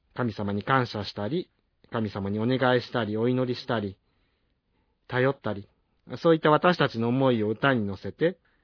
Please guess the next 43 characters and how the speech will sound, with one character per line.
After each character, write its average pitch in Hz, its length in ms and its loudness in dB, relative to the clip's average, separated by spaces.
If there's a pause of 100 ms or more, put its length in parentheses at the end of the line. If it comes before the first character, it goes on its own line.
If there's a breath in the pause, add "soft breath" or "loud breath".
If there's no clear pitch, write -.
(380)
賛 147 280 2
美 113 80 -2
の 107 140 -2
歌 160 300 4
を 95 180 0
歌 107 240 -6
う 104 80 -2
の 92 100 -6
で 95 120 -14
す。 - 180 -20 (1200)
そ - 160 -2
し - 80 -6
て 175 100 0
歌 196 300 4
を 165 60 6
歌 151 200 4
う 156 80 4
こ 160 100 0
と 156 160 2
は、 117 200 0 (540 soft breath)
私 185 440 0
が 220 120 2
す - 160 -4
る 131 120 -4
こ 120 140 -6
と、 - 200 -8 (1080)
私 208 280 0
た 208 120 0
ち - 120 -6
が 226 120 2
す - 140 -2
る 135 100 0
こ 123 140 -4
と、 131 200 -4 (920)
あ 202 100 -4
く 175 100 0
ま 160 120 2
で 214 100 4
も 143 160 4
主 - 120 -12
体 147 220 4
は 139 80 4
私 147 560 -2